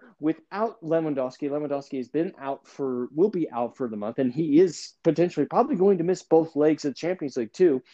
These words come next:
Well, no problem. Inter in Goretzka and company, and Goretzka gets the lone goal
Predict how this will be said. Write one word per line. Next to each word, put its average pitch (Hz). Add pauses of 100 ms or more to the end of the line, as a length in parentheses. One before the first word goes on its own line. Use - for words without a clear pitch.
(260)
Well, 262
no 226
problem. 165
Inter 190
in 170
Goretzka 165
and 156
company, 151
and 147
Goretzka 147
gets -
the 139
lone 160
goal 143